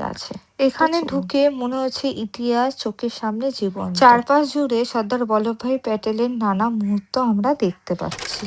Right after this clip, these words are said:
Speaker 1: তো আমরা পৌঁছে গেছি অবজারভেশন ডেকে। এখান থেকে তাকালে চোখ জুড়িয়ে যায়। নিচে বয়ে চলেছে শান্ত নর্মদা নদী,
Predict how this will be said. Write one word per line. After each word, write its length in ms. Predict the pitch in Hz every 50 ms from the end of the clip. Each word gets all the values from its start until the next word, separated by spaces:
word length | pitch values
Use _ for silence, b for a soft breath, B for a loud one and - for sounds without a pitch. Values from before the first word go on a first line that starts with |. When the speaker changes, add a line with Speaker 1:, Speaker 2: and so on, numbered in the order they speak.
| - -
Speaker 1:
তো 120 | 320 320
আমরা 360 | 320 311 277 254 262 262 277
পৌঁছে 460 | 277 - 254 233 240 240 - - 277 254
গেছি 280 | 262 240 233 - - 254 254 -
অবজারভেশন 840 | - 202 190 190 202 196 - 226 240 233 233 226 - 247 240 240 233
ডেকে। 360 | 208 208 190 196 - - 185 214 214 190
এখান 360 | 208 - - - 233 233 233
থেকে 340 | 226 - 240 233 - - 226 240 254 B B B B B B B B B _ _ _
তাকালে 640 | - 214 202 202 - 226 240 247 233 214 220 233
চোখ 340 | 233 - - - 226 233 233 220 220
জুড়িয়ে 540 | 202 - 214 202 196 208 208 208 208 196
যায়। 280 | 185 - - 165 - 180 - _ b b b b b b b b b b -
নিচে 320 | 220 233 240 - 302 294
বয়ে 260 | 262 240 247 233 262
চলেছে 540 | 247 - 277 277 269 269 247 240 - 247 254
শান্ত 480 | 240 - - 226 202 196 196 208 - -
নর্মদা 680 | 254 240 226 214 202 196 196 196 208 202 202 226 226
নদী, 460 | 220 208 202 190 185 - 202 208 247